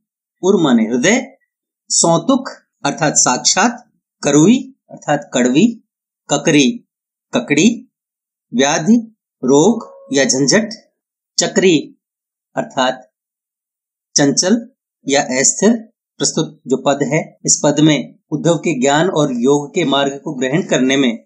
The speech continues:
अपनी असमर्थता दिखाते हुए गोपियां श्री कृष्ण के प्रति अपने अविचल प्रेम को प्रकट कर रही हैं।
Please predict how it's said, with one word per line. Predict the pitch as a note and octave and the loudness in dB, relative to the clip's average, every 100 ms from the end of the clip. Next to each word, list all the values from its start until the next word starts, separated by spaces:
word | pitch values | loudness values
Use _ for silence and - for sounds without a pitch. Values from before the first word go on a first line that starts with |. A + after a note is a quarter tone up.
| - | -8
अपनी | E3+ F3 | -2 -2
असमर्थता | D3+ G3 G3+ F#3+ D3+ - F#3 D3 B2 - _ | 0 0 0 -2 -4 -4 -2 -2 -4 -16 _
दिखाते | B2 A#2+ D3 - G3 | -8 -4 -4 0 0
हुए | D#3+ C3 C#3 - _ _ B2 | 0 0 0 -4 _ _ -6
गोपियां | B2 A#2+ C#3 D3+ A3 - _ | -6 -4 -4 -4 -4 -10 _
श्री | - D3+ | -4 -4
कृष्ण | - - A3 | -4 -2 0
के | A3 | -2
प्रति | - - D#3 | -4 -4 -4
अपने | C3+ C#3 C#3 - _ - | -2 -4 -4 -8 _ -4
अविचल | C#3+ D#3 F#3 E3 | -2 0 0 -2
प्रेम | D3 C3+ C#3+ | -2 0 0
को | C#3+ B2 B2 | -2 -4 -4
प्रकट | A#2+ A#2+ - | -6 -6 -4
कर | G2+ | -6
रही | G#2+ A2 G#2 | -2 -2 -4
हैं। | G#2+ | -6